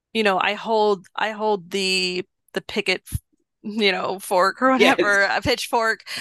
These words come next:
Speaker 1: I, I, I hold, I hold the, the torch on this other side, because if I hold this and I yell and I look angry, you know, nobody will ever find the, like, subconscious <laughs> racism in me.
Speaker 2: Right.
Speaker 1: I won't, you know, like that. And, like, "You're so scared. You're so scared." And it's like,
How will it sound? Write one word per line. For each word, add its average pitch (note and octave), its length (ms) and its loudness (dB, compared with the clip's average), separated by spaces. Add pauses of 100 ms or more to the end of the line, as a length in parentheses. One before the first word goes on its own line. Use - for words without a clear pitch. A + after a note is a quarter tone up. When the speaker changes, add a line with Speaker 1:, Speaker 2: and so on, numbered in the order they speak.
(180)
Speaker 1:
I, G3+ 460 -4
I, - 80 0
I G3 40 0
hold, F#3 500 -2
I G3+ 120 -2
hold G#3+ 300 -6
the, F#3+ 440 4
the F#3+ 100 -4
torch - 640 -4 (360)
on G3+ 80 2
this G3+ 120 0
other F#3+ 200 0
side, G3+ 560 -2
because G3+ 240 -10
if G3 100 -4
I F#3+ 160 2
hold G#3+ 300 -4
this F#3+ 300 4
and F3+ 100 -2
I E3+ 140 0
yell E3+ 340 0
and E3+ 100 -2
I E3+ 80 -2
look E3 260 -10
angry, F#3 720 -2
you F#3+ 120 0
know, E3+ 300 -2 (280)
nobody G#3 640 2
will F3+ 220 0
ever F#3 240 -2
find F#3 600 -2
the, F3+ 200 -4
like, - 460 -4 (140)
subconscious A3+ 1000 -2
<laughs> - 20 -6
racism - 640 -4
in A3 220 -8
me. A3 360 -4 (320)
Speaker 2:
Right. D#4 340 -2
Speaker 1:
I A#3 160 2
won't, A3 280 4
you A#3+ 100 4
know, A3+ 140 4
like G#3 280 0
that. G3+ 260 2
And, G#3+ 140 -2
like, G3+ 180 -4
"You're F3+ 120 -6
so G#3 200 -2
scared. F3 500 0
You're - 80 -18
so G3 160 -10
scared." E3+ 460 0
And F3+ 60 2
it's G3 100 -4
like, A3 140 0